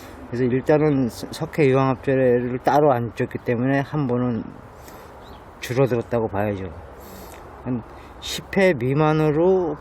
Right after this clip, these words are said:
방제를 얼마든지 해도 농사를 질 수 있으니까, 음, 농사를 짓고 농사를 질 수 있으니까는 한번 영상을 보고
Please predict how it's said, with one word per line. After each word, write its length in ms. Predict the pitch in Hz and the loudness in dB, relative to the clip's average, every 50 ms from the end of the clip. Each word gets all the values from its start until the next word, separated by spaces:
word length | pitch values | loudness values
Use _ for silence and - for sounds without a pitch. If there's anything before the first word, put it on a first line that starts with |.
| - - - - - | -12 -20 -20 -12 -6
방제를 680 | - 113 123 143 143 131 151 151 147 156 156 147 117 - | -2 0 2 2 4 4 4 4 6 4 4 4 4 4
얼마든지 640 | 107 120 135 151 147 131 127 139 135 123 135 139 127 | 4 4 4 4 2 2 2 0 0 0 0 -2 -2
해도 540 | 117 139 170 170 160 - - 151 156 160 156 | -2 -2 -2 -2 -2 -2 -2 -2 0 0 0
농사를 420 | 139 123 117 127 120 139 135 139 127 | 0 0 0 0 0 0 0 0 0
질 160 | - - 110 | -2 -6 -8
수 160 | - - - 120 | -8 -6 -6 -6
있으니까, 680 | 104 - - 98 110 110 104 - 135 135 127 110 98 - - - - - - - - - - - - - - - - - - - - - - - - - - - | -6 -6 -8 -8 -6 -6 -6 -4 -4 -2 -2 -4 -6 -8 -14 -20 -20 -20 -20 -18 -18 -18 -18 -20 -20 -18 -20 -18 -20 -20 -20 -20 -20 -20 -20 -20 -20 -16 -10 -6
음, 200 | 123 127 120 - - - - - - - - - - - - - - - - - - - - - - - - - - - - - - - - - | -4 -4 -4 -4 -8 -16 -20 -20 -20 -20 -20 -20 -20 -20 -20 -20 -20 -20 -20 -20 -20 -20 -20 -20 -20 -20 -20 -20 -20 -20 -20 -20 -20 -18 -10 -4
농사를 440 | 127 135 139 131 139 135 127 139 123 | -2 0 0 2 2 2 2 0 -2
짓고 600 | - - 107 - - - 165 180 185 190 214 196 | -2 -6 -14 -10 -4 0 2 4 4 4 2 0
농사를 420 | 131 117 120 127 120 139 143 143 131 | 0 0 -2 0 0 0 0 0 0
질 160 | - 123 117 | -2 -6 -8
수 140 | - - 135 | -6 -6 -8
있으니까는 680 | 120 - - 139 127 117 - 139 139 165 190 208 208 - - - - - - - - - - - - - - - | -6 -6 -4 -4 -4 -2 -2 -2 -2 0 -2 -4 -4 -6 -10 -18 -20 -20 -20 -20 -20 -20 -20 -20 -20 -16 -8 -4
한번 320 | 143 143 139 139 131 120 98 - - - 117 | 0 0 2 2 2 0 -2 -6 -12 -8 -4
영상을 460 | 123 123 135 131 131 135 135 135 135 | -2 0 0 0 0 0 0 0 0
보고 380 | 104 117 120 117 139 156 170 165 | 0 -2 -2 0 2 2 0 0